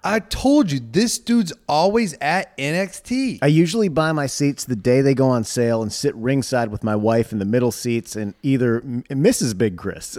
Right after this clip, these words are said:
Speaker 2: <laughs> and sit in the middle seats in either row one or two, depending on what's available. He gets the premium seats. This guy's a real fucking fan.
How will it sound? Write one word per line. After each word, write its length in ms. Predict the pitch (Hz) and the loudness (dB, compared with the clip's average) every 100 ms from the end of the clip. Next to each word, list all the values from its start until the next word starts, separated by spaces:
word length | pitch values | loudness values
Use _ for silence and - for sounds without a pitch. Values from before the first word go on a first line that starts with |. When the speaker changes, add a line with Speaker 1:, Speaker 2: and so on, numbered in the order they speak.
| 147 | -6
Speaker 2:
<laughs> 80 | - | -2
and 320 | 208 160 170 | 0 2 0
sit 320 | - - - - | -2 -2 -2 -2
in 140 | 156 | -4
the 40 | |
middle 300 | 143 151 160 | 0 2 2
seats 420 | 143 147 143 120 - | 0 -2 -2 -4 -6
in 120 | 147 | 0
either 220 | 147 131 | 2 2
row 320 | 113 104 131 131 | 0 0 2 2
one 340 | 120 139 175 | 2 0 -2
or 160 | 151 127 | -4 -6
two, 300 | - 165 139 | -2 0 0
depending 520 | 117 - 139 131 120 | -2 -4 -2 -4 -4
on 180 | 113 107 | -6 -6
what's 180 | 104 | -8
available. 480 | 107 95 101 98 78 - - | -8 -8 -8 -8 -12 -20 -10
He 100 | - | -2
gets 220 | 185 339 - | -2 -2 -8
the 100 | - | -4
premium 500 | 117 175 359 147 98 | 2 2 2 -2 -4
seats. 320 | - 78 - | -8 -10 -8
This 140 | 143 | -8
guy's 300 | 202 131 92 | -6 -6 -6
a 80 | 80 _ | -12 _
real 280 | 120 147 185 | -4 0 -2
fucking 380 | - 92 - 87 | -4 -10 -10 -12
fan. 340 | - 180 80 | -8 -8 -8